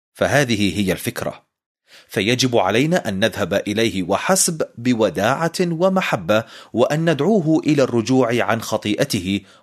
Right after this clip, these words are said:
وأن ندعوه إلى العودة إلى الشركة.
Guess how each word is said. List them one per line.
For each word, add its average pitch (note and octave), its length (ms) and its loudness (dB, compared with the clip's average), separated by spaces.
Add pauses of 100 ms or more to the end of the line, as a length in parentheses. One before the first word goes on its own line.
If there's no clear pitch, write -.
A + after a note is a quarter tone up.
وأن G#2+ 340 0
ندعوه G#2 600 0
إلى A#2+ 160 2
العودة F#2+ 540 0
إلى F2+ 260 -6
الشركة. - 520 -6